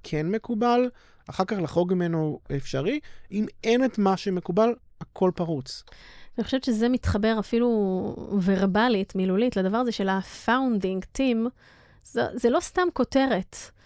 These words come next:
Speaker 2: זו המשמעות, זה ה-foundation, זה הבסיס של הדבר הזה, וזו נקודת ההסתכלות שממנה צריך כל הזמן לצעוד הלאה, איך אנחנו מייצרים את המסגרת הזאת שבתוכה אנחנו פועלים,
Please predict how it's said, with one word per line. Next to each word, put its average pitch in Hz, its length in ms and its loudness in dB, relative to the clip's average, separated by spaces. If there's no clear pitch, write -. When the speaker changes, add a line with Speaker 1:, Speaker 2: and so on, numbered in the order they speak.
Speaker 2:
זו 233 200 2
המשמעות, 269 440 2
זה 202 80 2
ה-foundation, 202 920 0
זה 208 180 0
הבסיס 226 520 -2
של 247 120 2
הדבר 202 300 0
הזה, 240 400 0
וזו 196 240 0
נקודת 240 500 0
ההסתכלות 254 560 -2
שממנה 233 380 0
צריך 247 440 -6
כל 247 240 2
הזמן 240 480 0
לצעוד 226 480 2
הלאה, 240 280 2
איך 214 120 -2
אנחנו 254 220 -4
מייצרים 226 280 -2
את 240 100 -6
המסגרת 233 520 -2
הזאת 294 220 -2
שבתוכה 214 460 0
אנחנו 220 300 -4
פועלים, 214 400 -2